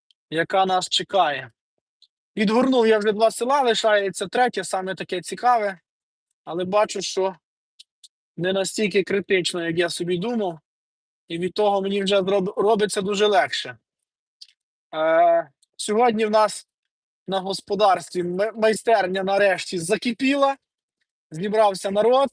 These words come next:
і, е, вже такий, знаєте, справжній зимовий вайб. Е, люди працюють,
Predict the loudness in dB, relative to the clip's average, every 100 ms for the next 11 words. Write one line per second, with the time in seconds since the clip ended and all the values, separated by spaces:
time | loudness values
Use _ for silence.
0 | -6 -6 -2 0 -2 -4 _ -12 -8 -6
1 | -4 -2 -4 -6 _ _ _ _ _ _
2 | _ _ -4 0 0 -2 -4 0 2 2
3 | 0 -10 -2 0 2 -2 -4 -4 -4 -4
4 | -2 0 2 2 -2 _ _ _ _ _
5 | _ _ _ _ _ _ _ _ -20 _
6 | _ _ _ _ _ 2 4 4 2 -2
7 | _ _ _ _ _ _ -20 _ _ _
8 | _ _ _ _ _ -20 _ _ _ _
9 | _ _ _ _ _ _ _ _ _ _
10 | _ -20 _ _ _ _ _ _ -2 0
11 | 2 0 -2 -4 -2 0 0 -4